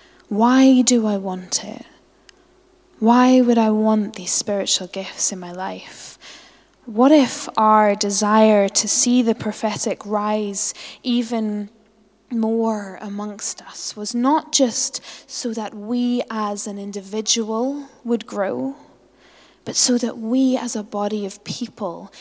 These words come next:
here and also connected with the body of Christ all across the world would also grow?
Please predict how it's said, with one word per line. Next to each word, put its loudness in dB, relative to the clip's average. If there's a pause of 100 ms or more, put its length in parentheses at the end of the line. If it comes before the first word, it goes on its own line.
here 0 (240)
and -2
also 4
connected -2
with -8
the -4
body 0
of -4
Christ 4
all 0
across -4
the -2
world -2 (280)
would 0
also -2
grow? -14